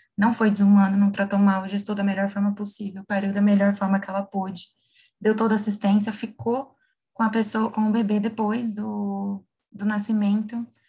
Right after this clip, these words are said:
Fez tudo que podia até o final. Ela não dava conta depois daquilo. E a importância que foi dela respeitar esse limite. E o bebê compreendeu. Por quê? Porque foi conversado. Era, era uma bebê que, assim,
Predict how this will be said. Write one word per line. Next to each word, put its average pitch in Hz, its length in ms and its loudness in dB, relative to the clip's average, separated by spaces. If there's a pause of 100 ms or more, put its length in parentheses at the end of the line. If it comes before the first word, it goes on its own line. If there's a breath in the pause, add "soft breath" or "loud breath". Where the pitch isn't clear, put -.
(120)
Fez 240 120 -12
tudo 359 160 -14
que 415 80 -20
podia 269 340 -10
até 240 160 -10
o 262 60 -8
final. 262 440 -6 (280)
Ela 294 120 -4
não 247 200 -2
dava 277 180 -4
conta 247 320 -4
depois 262 280 -6
daquilo. 262 360 -8 (400)
E 240 80 -4
a - 20 2
importância 339 520 -4
que - 80 -16
foi 330 120 -8
dela 311 200 -4
respeitar 320 340 -6
esse 302 180 -4
limite. 359 380 -12 (480 loud breath)
E 240 80 2
o - 20 2
bebê 269 200 4
compreendeu. 277 720 0 (840)
Por 269 100 -4
quê? 226 100 -2
Porque 208 160 -4
foi 233 100 -4
conversado. 233 800 -4
Era, 226 260 -2
era 233 140 -4
uma 254 140 -4
bebê 226 520 -6
que, 226 160 -10
assim, 226 560 -2